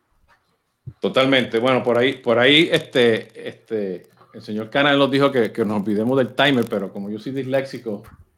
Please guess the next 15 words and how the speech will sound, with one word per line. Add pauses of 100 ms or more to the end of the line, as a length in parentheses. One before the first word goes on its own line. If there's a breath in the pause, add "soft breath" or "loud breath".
(300)
necesito
el
timer,
porque
si
no
voy
a
estar
aquí
forever
hablando. (720 soft breath)
Ciclo
de
relacionamiento.